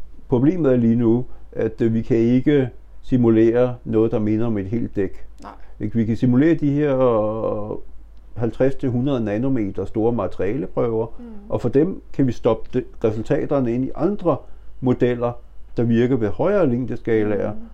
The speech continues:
Speaker 1: Og så på den måde, så kan vi bygge et hierarki af modeller op,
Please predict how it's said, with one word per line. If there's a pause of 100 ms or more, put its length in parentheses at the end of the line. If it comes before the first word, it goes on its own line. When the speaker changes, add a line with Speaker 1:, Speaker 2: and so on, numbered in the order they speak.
(160)
Speaker 1:
Og
så
på
den
måde,
så
kan
vi
bygge
et
hierarki
af
modeller
op,